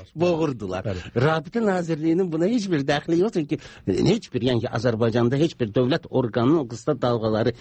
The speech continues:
Speaker 2: verib verməmək hüququ yox. Çünki o qısa dalğalar onunki deyil.
Speaker 1: Hı hı.
Speaker 2: O-, onunki olmayan şeyə necə icazə vermək olar,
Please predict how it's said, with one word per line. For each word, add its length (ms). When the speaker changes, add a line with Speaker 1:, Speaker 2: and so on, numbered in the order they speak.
Speaker 2:
verib 400
verməmək 540
hüququ 340
yox. 160
Çünki 280
o 140
qısa 260
dalğalar 360
onunki 480
deyil. 260
Speaker 1:
Hı 120
hı. 200
Speaker 2:
O-, 180
onunki 400
olmayan 540
şeyə 420
necə 320
icazə 400
vermək 320
olar, 220